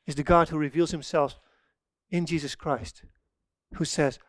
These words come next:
"I am." Um, when Jesus was born, his, uh, earthly father Moses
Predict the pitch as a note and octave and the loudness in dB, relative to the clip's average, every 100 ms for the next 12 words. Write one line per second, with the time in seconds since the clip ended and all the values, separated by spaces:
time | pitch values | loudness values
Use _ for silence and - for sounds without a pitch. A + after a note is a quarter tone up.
0 | _ _ _ _ _ - D#3 G3 D#3 C#3+ | _ _ _ _ _ -4 -2 -2 -6 -8
1 | A2 - _ _ _ _ _ _ _ _ | -12 -20 _ _ _ _ _ _ _ _
2 | _ _ _ _ _ _ _ _ _ - | _ _ _ _ _ _ _ _ _ 0
3 | D3 C#3+ C#3+ - _ _ _ _ _ _ | 2 2 -2 -14 _ _ _ _ _ _
4 | _ _ E3+ C#3+ F3 E3+ D3+ D3+ B2 F#3 | _ _ -2 2 4 4 2 -2 6 8
5 | D#3+ F3 - _ _ _ _ _ _ C#3 | 10 8 -2 _ _ _ _ _ _ -4
6 | C#3 - D#3 C#3 G3 G3+ - E3+ G3 E3+ | -4 0 2 2 4 2 2 4 8 8
7 | D3 D3 F3+ C#3+ C3 - | 8 6 6 4 -4 -10